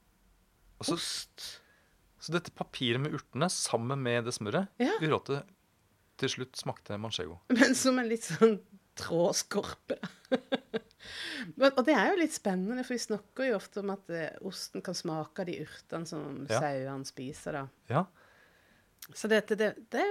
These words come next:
Speaker 2: det var litt gøy.
Speaker 1: Så man knyttet
Speaker 2: Da
Speaker 1: liksom
Speaker 2: fikk vi en liten sånn, "Ah, ja."
Speaker 1: Ja.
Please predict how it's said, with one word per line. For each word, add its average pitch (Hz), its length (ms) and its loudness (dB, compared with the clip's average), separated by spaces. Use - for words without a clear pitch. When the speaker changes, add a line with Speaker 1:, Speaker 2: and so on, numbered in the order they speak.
Speaker 2:
det 262 380 -4
var 466 100 4
litt - 160 -2
gøy. 120 220 -2
Speaker 1:
Så - 100 -6
man 170 80 2
knyttet 190 320 0
Speaker 2:
Da 180 80 -2
Speaker 1:
liksom - 180 4
Speaker 2:
fikk - 180 2
vi 403 80 4
en 330 100 4
liten 262 160 -2
sånn, - 160 -4
"Ah, 339 240 -4
ja." 330 260 -8
Speaker 1:
Ja. 302 640 -2